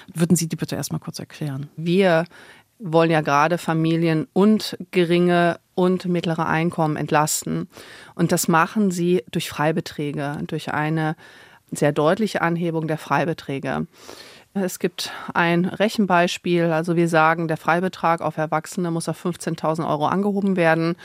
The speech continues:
Speaker 2: und für jedes Kind jeweils zwölftausend Euro. Da kommen Sie bei einer fünfköpfigen Familie, also ein Ehepaar mit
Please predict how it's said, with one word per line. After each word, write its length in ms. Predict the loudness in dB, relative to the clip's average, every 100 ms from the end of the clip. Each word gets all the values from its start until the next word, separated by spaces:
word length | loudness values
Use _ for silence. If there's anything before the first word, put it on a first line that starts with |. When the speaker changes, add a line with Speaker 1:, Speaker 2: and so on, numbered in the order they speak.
| -18 -20 -8
Speaker 2:
und 100 | -4
für 100 | -2
jedes 380 | 0 0 -2 -2
Kind 360 | -2 -2 -2
jeweils 500 | -4 -2 0 0 -2
zwölftausend 600 | -4 -4 -2 -2 -2 -2
Euro. 440 | -2 -2 -2 -4 -6
Da 80 | -4
kommen 220 | -2 0
Sie 100 | 0
bei 100 | 0
einer 140 | -2
fünfköpfigen 800 | -2 0 0 0 -4 -4 -4 -4
Familie, 680 | -4 -2 0 0 0 -2 -4 -4
also 380 | -2 -2 -2 -4
ein 140 | -4 -2
Ehepaar 560 | -2 0 0 0 2
mit 300 | 0 -2 -6